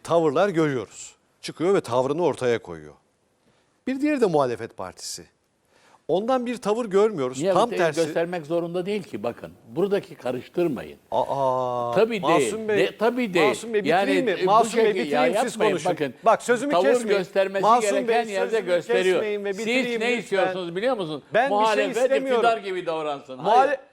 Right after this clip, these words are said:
Speaker 1: ne münasebet
Speaker 2: Değil,
Speaker 1: canım,
Speaker 2: değil,
Speaker 1: ne iktidar
Speaker 2: değil.
Speaker 1: gibi
Speaker 2: Bakın,
Speaker 1: davranması? Muhalefet
Speaker 2: bakın,
Speaker 1: vatansever
Speaker 2: bakın.
Speaker 1: gibi davransın.
Speaker 2: Vatansever.
Speaker 1: Bayrağına, vatanına, bayrağına,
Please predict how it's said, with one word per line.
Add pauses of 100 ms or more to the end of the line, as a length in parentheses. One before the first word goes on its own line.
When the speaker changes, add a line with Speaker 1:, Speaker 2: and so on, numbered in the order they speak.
(180)
Speaker 1:
ne
münasebet
Speaker 2:
Değil,
Speaker 1:
canım,
Speaker 2:
değil,
Speaker 1:
ne
iktidar
Speaker 2:
değil.
Speaker 1:
gibi
Speaker 2:
Bakın,
Speaker 1:
davranması?
Muhalefet
Speaker 2:
bakın,
Speaker 1:
vatansever
Speaker 2:
bakın.
Speaker 1:
gibi
davransın.
Speaker 2:
Vatansever.
Speaker 1:
Bayrağına,
vatanına,
bayrağına,